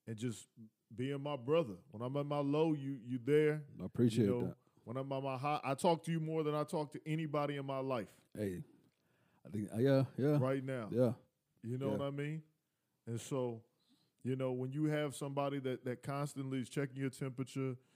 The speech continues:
Speaker 1: you know. So I, I, I'm just thankful, man. I'm thankful we here. I'm thankful we made it, you know. And we'll talk later down this episode, but, man, there's a lot of people that didn't make it, and we did.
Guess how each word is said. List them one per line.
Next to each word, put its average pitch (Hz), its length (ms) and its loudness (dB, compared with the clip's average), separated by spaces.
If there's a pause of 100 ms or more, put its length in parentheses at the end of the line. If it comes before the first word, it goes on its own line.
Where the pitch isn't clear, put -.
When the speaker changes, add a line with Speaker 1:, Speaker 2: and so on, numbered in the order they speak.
(400)
Speaker 1:
you 113 140 -2
know. 113 260 -2 (260)
So 117 80 -8
I, 143 340 -2
I, - 40 -6 (180)
I'm 151 120 -10
just 160 200 -6
thankful, 131 340 -4
man. 107 260 -10 (160)
I'm 98 140 -16
thankful 139 340 -4
we 123 200 -2
here. 135 200 -2
I'm 120 80 -6
thankful 135 380 -6
we 117 100 -4
made 120 300 -2
it, - 140 -8
you 104 80 -8
know. 107 200 -8
And 107 100 -10
we'll 131 140 0
talk 131 280 0
later 139 380 6
down 131 440 -2
this 123 240 -8 (360)
episode, 135 460 -4
but, 120 120 -6
man, 123 140 -6
there's 127 200 -8
a 127 40 -10
lot 131 160 -2
of 127 60 -6
people 127 180 -4
that 113 140 -2
didn't 120 180 -8
make 104 200 -10
it, 101 80 -12
and 101 120 -10
we 113 100 -4
did. 110 300 -6